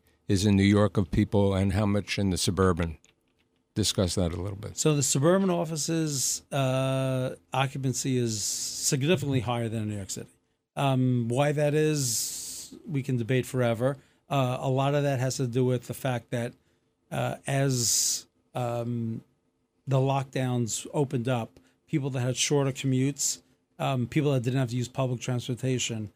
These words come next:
Speaker 2: uh, were, uh, quicker to go back to the offices. Um, I know that in many of our, not many, um, almost all of our suburban offices, by June or July of twenty twenty, the vast majority of the people back in the offices, while in New York City,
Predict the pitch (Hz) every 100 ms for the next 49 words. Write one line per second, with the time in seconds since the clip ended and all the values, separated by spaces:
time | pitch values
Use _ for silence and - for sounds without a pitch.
0 | _ _ _ 120 117 117 117 120 117 120
1 | - 135 117 110 - 156 123 107 123 120
2 | 120 117 123 117 117 113 123 165 170 -
3 | - _ _ _ 120 120 123 202 _ -
4 | 131 139 135 131 127 123 - 131 127 135
5 | 135 127 123 131 139 117 104 120 107 98
6 | 107 - 143 147 160 165 131 107 - 117
7 | 110 113 107 107 101 107 101 _ _ _
8 | _ _ _ 120 120 110 110 143 139 127
9 | 117 123 123 113 - 120 113 147 135 113
10 | - _ _ - 120 104 135 131 - 127
11 | 117 123 120 117 110 127 117 113 117 113
12 | 117 127 151 147 - 117 113 - _ _
13 | _ _ 135 123 120 175 143 127 120 113
14 | - 147 127 120 123